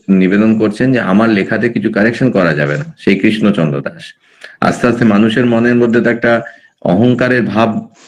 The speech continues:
জন্মায়। তো তখন শ্রী শ্রী ঠাকুর বললেন, "ঠিক আছে, আমি বলে দিচ্ছি।"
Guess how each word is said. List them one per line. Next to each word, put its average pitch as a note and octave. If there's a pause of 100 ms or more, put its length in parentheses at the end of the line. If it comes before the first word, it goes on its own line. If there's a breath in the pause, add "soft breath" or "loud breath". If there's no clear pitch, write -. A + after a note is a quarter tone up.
(560 soft breath)
জন্মায়। A#2 (380 loud breath)
তো -
তখন A2
শ্রী -
শ্রী B2
ঠাকুর B2
বললেন, B2+
"ঠিক C3
আছে, C3
আমি G#2+
বলে F#2
দিচ্ছি।" -